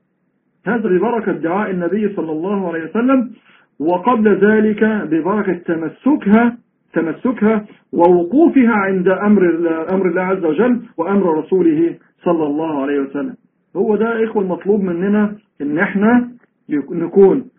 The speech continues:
ال-، الزوجة الآن، الزوجة الآن هي وزوجها في البيت، زوجها جاي تعبان من الشغل، متضايق من المدير،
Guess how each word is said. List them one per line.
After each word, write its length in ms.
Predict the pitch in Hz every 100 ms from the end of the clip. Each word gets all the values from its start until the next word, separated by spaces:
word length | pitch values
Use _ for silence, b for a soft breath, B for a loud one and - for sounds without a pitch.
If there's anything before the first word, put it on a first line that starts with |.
| b b _ 151
ال-، 240 | 156 151 175
الزوجة 400 | 175 262 277 262
الآن، 500 | 233 254 254 226 214 - _ 151
الزوجة 540 | 143 - 240 190 160
الآن 500 | 139 175 202 220 190 - -
هي 220 | 233 196
وزوجها 340 | 160 165 127
في 100 | 123
البيت، 400 | 170 180 156 - _ _ _ _ _ _ _
زوجها 260 | - 311 226
جاي 180 | 233 226
تعبان 340 | 185 175 196
من 80 | 180
الشغل، 360 | 156 147 - - _ _ _ _
متضايق 540 | 160 190 190 196 190 156
من 120 | 151
المدير، 520 | 147 143 139 127 -